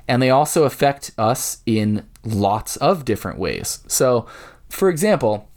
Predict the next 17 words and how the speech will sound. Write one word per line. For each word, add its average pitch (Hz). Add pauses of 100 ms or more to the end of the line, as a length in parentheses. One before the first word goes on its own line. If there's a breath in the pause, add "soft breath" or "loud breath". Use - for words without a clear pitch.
(380)
some 180
things, 131
you 123
know, 110
you 117
might 143
take 127
something 113
like, 101 (440 loud breath)
um, 98
Huperzine 131
A, 104
which 123
is 113
a 113
brain 117
supplement. -